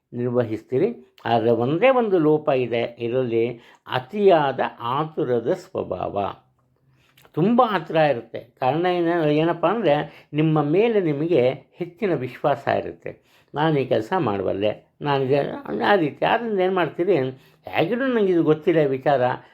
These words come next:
ಬೇಗ ಮುಗಿಲಿ" ಅಂತ ಆತುರ ಪಡ್ತೀರಿ. ಆದ್ರಿಂದ ಸಾಧ್ಯವಾದಷ್ಟು ಉ-, ಉತ್ತಮ ಶ್ರದ್ಧೆ ಒಳ್ಳೆಯದು, ಆದರೆ ಅತಿಯಾದ ಆತುರ ತುಂಬ ಕೆಟ್ಟದ್ದು.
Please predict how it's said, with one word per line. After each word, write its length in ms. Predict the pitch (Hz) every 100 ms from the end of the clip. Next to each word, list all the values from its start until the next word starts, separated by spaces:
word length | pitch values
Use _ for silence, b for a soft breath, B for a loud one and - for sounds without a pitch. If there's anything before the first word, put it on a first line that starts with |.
| b
ಬೇಗ 260 | 135 196 190
ಮುಗಿಲಿ" 340 | 151 131 123
ಅಂತ 180 | 113 117 123
ಆತುರ 360 | 120 - 104
ಪಡ್ತೀರಿ. 560 | 110 90 - - - _ _ _ _ _ -
ಆದ್ರಿಂದ 460 | 107 104 135 220 135 151 - B B -
ಸಾಧ್ಯವಾದಷ್ಟು 1200 | 113 110 107 117 113 113 117 - - 202 - - _ _ _ _ _ _ -
ಉ-, 280 | 117 120 117
ಉತ್ತಮ 480 | 113 135 - 180 175 165
ಶ್ರದ್ಧೆ 500 | 165 165 160 208 226
ಒಳ್ಳೆಯದು, 880 | 233 151 151 151 147 147 180 - _ 113
ಆದರೆ 260 | 113 117
ಅತಿಯಾದ 640 | 113 117 - 127 117 113 113 117
ಆತುರ 460 | 135 139 131 117
ತುಂಬ 320 | 110 104 101
ಕೆಟ್ಟದ್ದು. 640 | 104 - - 95 87 -